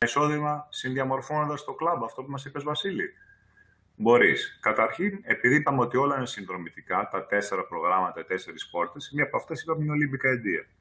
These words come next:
Ποια είναι η συνδρομή που μπορώ εγώ η Αναστασία, ο Άρης, ο Γιώργος, να πληρώνω και πρέπει να πληρώνω το μήνα για να είμαι συνδρομητής Olympic Idea; Είκοσι οκτώ δολάρια το μήνα.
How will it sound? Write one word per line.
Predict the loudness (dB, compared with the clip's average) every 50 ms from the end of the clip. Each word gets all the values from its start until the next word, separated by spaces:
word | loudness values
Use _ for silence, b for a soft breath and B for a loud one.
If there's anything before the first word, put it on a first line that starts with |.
| _ _ _
Ποια | _ -2 0 2
είναι | 2 2
η | 2
συνδρομή | 0 0 0 2 2 2 2 2 2 2 2 0 -2 -4
που | -8 -14 _ _ _ -6
μπορώ | 0 4 6 6 6 6
εγώ | 4 4 2 2 4 4 4 2 0 -2 b b b b b b b b b b b b b b b
η | -4 -2 0
Αναστασία, | 0 2 0 -2 -2 -4 -6 -6 -4 0 2 2 4
ο | 4 4
Άρης, | 4 4 2 0 -2
ο | -4 -6
Γιώργος, | -4 -2 -2 -2 -2 -2 -4 -6 -8 -10 -12 -10
να | -8 -6 -6
πληρώνω | -6 -4 -2 0 0 2 0 0 0 -2 -4 -8
και | -10 -12
πρέπει | -12 -8 -6 -6 -6 -6 -8
να | -12 -10
πληρώνω | -8 -6 -6 -4 -4 -4 -6
το | -6 -10
μήνα | -8 -8 -8 -6 -4 -2
για | -2 -2
να | -2 -4
είμαι | -6 -6
συνδρομητής | -8 -12 -14 -12 -12 -12 -8 -6 -6 -6 -4 -4
Olympic | -4 -4 -4 -2 -2 -2 -2
Idea; | 0 2 4 6 6
Είκοσι | 6 4 2 2 2 0
οκτώ | -2 0 0 0
δολάρια | 2 4 4 4 4 2 2
το | 2 2
μήνα. | 0 0 0 -2 -4 -8 -10